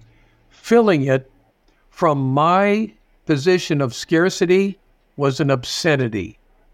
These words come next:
From my traumatized and belittled perspective,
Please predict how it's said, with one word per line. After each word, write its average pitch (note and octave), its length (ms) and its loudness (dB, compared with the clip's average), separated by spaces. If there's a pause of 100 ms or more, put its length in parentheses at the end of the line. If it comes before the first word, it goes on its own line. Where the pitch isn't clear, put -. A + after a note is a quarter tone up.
(1700)
From E3 200 0
my C#3+ 220 0
traumatized D3 1080 0 (120)
and C#3 260 0
belittled C#3 840 0
perspective, - 960 -2